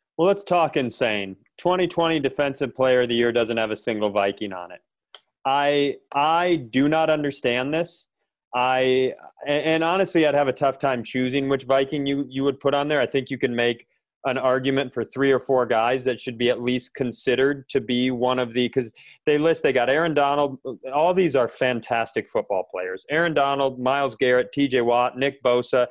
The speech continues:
Chandler Jones, Cam Jordan, Khalil Mack, Devin White, Joey Bosa, Minkah Fitzpatrick, Patrick Pearson, or Peterson, J J Watt, and Chase Young. Fantastic,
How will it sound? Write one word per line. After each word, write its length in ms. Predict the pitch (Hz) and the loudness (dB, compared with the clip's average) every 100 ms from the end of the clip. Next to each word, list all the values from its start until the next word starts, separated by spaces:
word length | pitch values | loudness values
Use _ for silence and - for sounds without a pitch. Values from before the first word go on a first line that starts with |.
| - - _ | -4 -20 _
Chandler 400 | 156 160 165 151 | -2 0 0 0
Jones, 400 | 139 147 147 139 | 0 0 -2 -2
Cam 360 | 151 147 143 | -2 -2 -2
Jordan, 340 | 131 139 139 135 | 2 2 2 -2
Khalil 320 | 135 139 139 | 0 2 2
Mack, 380 | 131 131 127 - | 0 -2 -2 0
Devin 320 | 131 131 123 | 0 0 0
White, 300 | 120 127 117 | 0 0 0
Joey 280 | 127 143 143 | 0 2 4
Bosa, 300 | 143 139 139 | 2 2 0
Minkah 380 | 117 131 139 - | -2 -2 -4 -4
Fitzpatrick, 580 | 135 - 127 127 127 - | -8 -2 -2 -2 -4 -2
Patrick 380 | 123 127 135 - | -4 -2 -6 -6
Pearson, 440 | 127 120 135 120 - _ _ _ | -4 -2 -2 -6 -8 _ _ _
or 100 | - | -4
Peterson, 600 | - 143 135 135 135 120 | 0 0 0 0 -2 -2
J 200 | 131 139 | 0 0
J 160 | 135 131 | 2 2
Watt, 340 | 123 123 127 131 | 2 2 0 -4
and 140 | 110 | -10
Chase 360 | - 123 110 - | -2 0 0 -4
Young. 200 | 98 - _ _ _ _ _ _ _ _ _ | -8 -8 _ _ _ _ _ _ _ _ _
Fantastic, 920 | 151 156 147 160 151 151 - 151 151 | 0 0 -2 -2 -2 -2 0 0 0